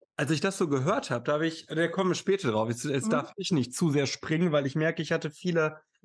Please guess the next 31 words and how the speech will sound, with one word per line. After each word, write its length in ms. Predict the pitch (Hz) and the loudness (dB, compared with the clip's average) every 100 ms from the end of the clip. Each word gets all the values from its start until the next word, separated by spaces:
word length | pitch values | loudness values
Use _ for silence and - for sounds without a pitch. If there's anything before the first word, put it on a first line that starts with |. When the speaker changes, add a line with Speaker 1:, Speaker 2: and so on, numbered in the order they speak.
| 127 | -6
Speaker 1:
Gedanken. 560 | 160 147 170 170 131 - - | -2 0 0 0 -4 -6 -4
Siebzehntes 640 | 151 196 - 247 226 - | -4 -2 0 0 0 -2
Jahrhundert 640 | 175 139 170 254 294 277 - - | -2 0 0 0 -2 -6 -12 -12
heißt, 540 | - 180 196 - - _ _ | -4 -2 -2 -6 -20 _ _
äh, 40 | 143 | -2
äh, 720 | 139 139 143 143 139 135 147 | 2 2 0 0 0 0 0
in, 260 | 143 139 131 | 2 2 0
äh, 40 | |
ähm, 800 | 113 113 110 101 110 107 98 95 | -2 -4 -6 -6 -6 -6 -8 -4
Deutschland 760 | - 127 170 - 254 294 277 - | 0 0 0 0 2 2 0 -2
Dreißigjähriger 840 | 180 175 190 208 196 196 190 185 | -2 0 2 0 2 2 2 0
Krieg, 540 | 180 - 113 92 - 117 | -2 -4 -2 -2 -4 -2
ne? 240 | 143 349 | 0 0
Speaker 2:
Genau, 360 | 339 214 - - | -2 -4 -6 -8
genau. 400 | - 254 180 190 _ _ _ _ 139 | -2 0 -2 -8 _ _ _ _ -2
Speaker 1:
Der 100 | 135 | -2
w-, 40 | 147 | -2
das 200 | - 160 | -6 -2
war 180 | 160 | 0
sechzehn 500 | 143 185 185 - 180 | 2 0 -2 -2 -2
achtzehn 540 | - 185 - - 185 165 | 0 -4 -4 -2 0 2
bis 320 | 170 170 - - | 2 0 -4 -4
achtundvierzig? 1200 | 165 - - 180 - 196 202 - 254 320 269 - | -2 -2 -2 -2 0 -2 -2 -4 -2 0 -2 -2
Speaker 2:
Genau, 420 | 320 262 196 - _ _ _ - | -2 0 -2 -4 _ _ _ -6
dreißig 360 | 247 247 - | -4 -4 -4
Jahre, 280 | 208 185 202 | -4 -4 -6
ja. 160 | 214 - _ - | -8 -10 _ -4
<laughs> 300 | - 240 170 | -4 -2 -2
Speaker 1:
Ja, 100 | 165 | 0
ge-, 160 | 220 - - | 0 -2 -2
ja. 240 | 175 127 | 0 0